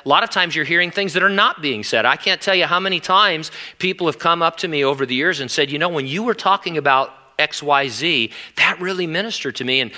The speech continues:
I've kept to myself that I never mention that, you know, at all. And I think what happens is that people are, you're sitting there and you're reading, and all of a sudden you space out a little bit and you think you're hearing, and you were just hearing from the Lord.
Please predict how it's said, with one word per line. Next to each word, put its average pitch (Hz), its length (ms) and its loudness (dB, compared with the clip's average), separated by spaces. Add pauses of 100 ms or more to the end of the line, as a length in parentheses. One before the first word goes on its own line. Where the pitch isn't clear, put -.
(220)
I've 156 240 2
kept 180 240 -2
to 175 80 -4
myself 185 460 2
that 147 100 2
I 139 100 4
never 151 220 -2
mention 135 520 0
that, 85 240 -8 (360)
you 123 120 -2
know, 117 200 0
at 127 140 2
all. 185 420 0 (240)
And 147 160 4
I 147 80 4
think 170 200 -6
what 147 140 2
happens 151 460 0
is 120 160 -4
that 135 340 4 (240)
people 151 380 2
are, 131 160 2
you're 139 160 -4
sitting 175 400 0
there 165 220 4
and 135 120 0
you're 127 100 0
reading, 165 440 0
and 120 140 -2 (280)
all 151 220 4
of 151 40 0
a 143 60 0
sudden 156 320 0
you 131 100 -2
space 151 600 0
out 151 200 6
a 160 60 2
little 151 260 0
bit 151 280 4
and 123 120 -2
you 113 120 -6
think 156 320 -2
you're 143 80 -2
hearing, 139 240 0
and 135 180 -4
you 151 100 -2
were 143 120 -8
just 139 200 -6
hearing 143 280 0
from 160 240 -4
the 156 100 -4
Lord. 170 400 -6